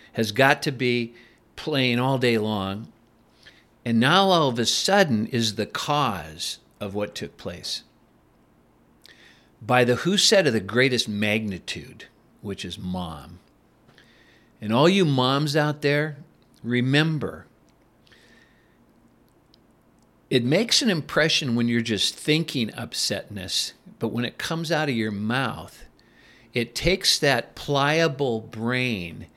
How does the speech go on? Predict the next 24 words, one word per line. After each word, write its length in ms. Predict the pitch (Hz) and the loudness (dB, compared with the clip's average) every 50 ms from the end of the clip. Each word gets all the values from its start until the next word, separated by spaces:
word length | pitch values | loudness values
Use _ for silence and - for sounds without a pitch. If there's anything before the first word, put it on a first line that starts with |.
| _ _ - - - - - - - - | _ _ -20 -20 -20 -20 -20 -20 -14 -8
and 160 | 120 113 104 | -8 -6 -2
begins 480 | 120 120 107 110 127 139 151 165 151 - | -2 -2 0 0 0 0 0 0 -2 -4
to 100 | - 143 | -4 -6
create 340 | - - - 143 147 147 127 | -6 -6 -4 -2 -2 -2 0
a 40 | 127 | 0
little 200 | 120 110 104 95 | 0 0 -2 -4
concrete 920 | - - - - 147 147 147 151 151 143 - - - 107 98 95 - - _ - | -6 -8 -6 -4 -4 -4 -4 -4 -4 -4 -6 -6 -4 -4 -6 -8 -10 -12 _ -8
in 200 | 120 101 92 92 | -6 -6 -6 -8
it 240 | - - - - - _ _ - - - _ _ | -12 -14 -16 -20 -20 _ _ -20 -20 -20 _ _
with 200 | - 120 120 107 | -4 -4 -2 -2
a 60 | 107 95 | -2 -6
thought 420 | - - - 135 139 143 139 - | -6 -4 -2 0 0 0 -2 -4
that's 220 | - 110 - - | -8 -4 -4 -4
never 260 | 131 123 135 143 151 143 | -2 0 0 0 0 0
to 60 | 139 | -2
be 160 | 127 139 131 | -4 -6 -6
forgotten 560 | - - 120 110 110 123 113 120 - - 104 | -6 -6 -8 -6 -4 -2 -2 -2 -2 -4 -6
and 140 | 104 101 98 | -8 -6 -6
never 200 | 107 104 104 101 | -6 -4 -4 -6
to 80 | 101 92 | -6 -6
be 280 | 95 98 95 90 - - - _ _ _ _ _ - - | -8 -8 -10 -10 -12 -16 -20 _ _ _ _ _ -18 -14
lost. 580 | 110 - - - 85 - - - - - - - _ _ _ _ _ _ _ _ _ - - - - - - - - - - - - _ _ _ _ - | -10 -10 -10 -10 -10 -12 -12 -12 -12 -12 -14 -20 _ _ _ _ _ _ _ _ _ -20 -20 -20 -20 -20 -20 -20 -20 -20 -20 -20 -20 _ _ _ _ -6
And 160 | - 127 123 113 | -4 -2 0 2
so 640 | - - - 156 147 139 135 123 123 123 120 | 2 4 6 6 8 8 8 6 4 2 -2